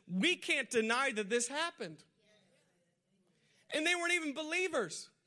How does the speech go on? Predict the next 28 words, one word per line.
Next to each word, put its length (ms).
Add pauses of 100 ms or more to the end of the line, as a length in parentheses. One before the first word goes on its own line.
(520)
"We 160
can't 260
deny 320
that 180
this 140
happened. 600 (1700)
So 180
to 100
try 220
to 60
keep 240
it 100
quiet, 500
you 140
guys 300
can't 300
speak 340
about 360
this. 420 (380)
You 120
can't 240
talk 260
about 280
Jesus." 760 (2000)
Why? 200
'Cause 180
there's 140
power. 440